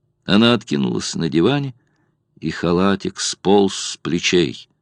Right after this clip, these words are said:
Она была голая, и когда я подходил к ней, ответила: «Что будем делать? Убьём его.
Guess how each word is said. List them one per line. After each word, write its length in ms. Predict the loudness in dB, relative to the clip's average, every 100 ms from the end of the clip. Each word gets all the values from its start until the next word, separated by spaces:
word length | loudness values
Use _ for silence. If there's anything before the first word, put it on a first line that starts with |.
| _ _ _ _ _ _ _ _ _
Она 320 | -12 -8 -8
была 260 | -8 -8 -10
голая, 540 | -2 -2 -2 -8 -20 _ _ _ -20 -16
и 80 | -6
когда 300 | -2 0 0
я 300 | 2 0 -2
подходил 500 | -6 -10 -4 -2 -2
к 100 | -4
ней, 220 | -6 -6
ответила: 480 | -4 -4 -4 -6 -12 _ _ _ _ _ _ _ _
«Что 340 | -10 -8 -6
будем 300 | -6 -8 -10
делать? 420 | -4 -4 -4 -12 _ _ _ _ _ _ _ _ _ _ -12
Убьём 520 | -8 -6 -4 -4 -6
его. 280 | -10 -12